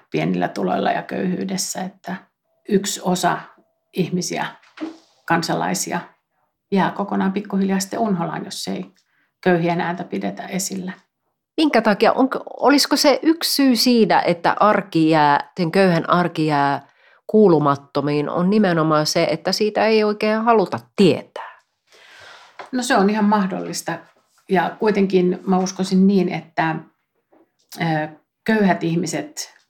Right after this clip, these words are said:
Speaker 1: on hyvin yritteliäitä ja kekseliäitä. Täytyy olla hirveän niin kuin joustava, että saa asioita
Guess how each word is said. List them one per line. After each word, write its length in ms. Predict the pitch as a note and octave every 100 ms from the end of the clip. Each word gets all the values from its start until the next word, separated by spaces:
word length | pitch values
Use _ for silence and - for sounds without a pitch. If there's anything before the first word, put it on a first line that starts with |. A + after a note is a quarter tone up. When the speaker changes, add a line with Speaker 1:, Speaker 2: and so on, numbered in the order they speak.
| _ -
Speaker 1:
on 260 | E3+ E3
hyvin 440 | F3 D#3+ E3 - _ _ _
yritteliäitä 760 | F#3+ F#3 F#3+ G3+ G3+ G3+ G3 G#3
ja 160 | G3 G3
kekseliäitä. 840 | D3+ D3+ - F#3+ G3 G3 G3 G3+ G3+ -
Täytyy 360 | F3 F3 F#3 E3+
olla 420 | F3 F3 E3+ D#3 - _ _ _ _ _ _ -
hirveän 300 | F#3+ E3+ E3+
niin 120 | F#3
kuin 240 | F#3+ F3+ F#3+ - - - -
joustava, 600 | A3 G3 - - - - E3
että 200 | - E3+
saa 320 | F#3+ D#3+ D#3
asioita 560 | E3 E3 D#3+ E3 D#3+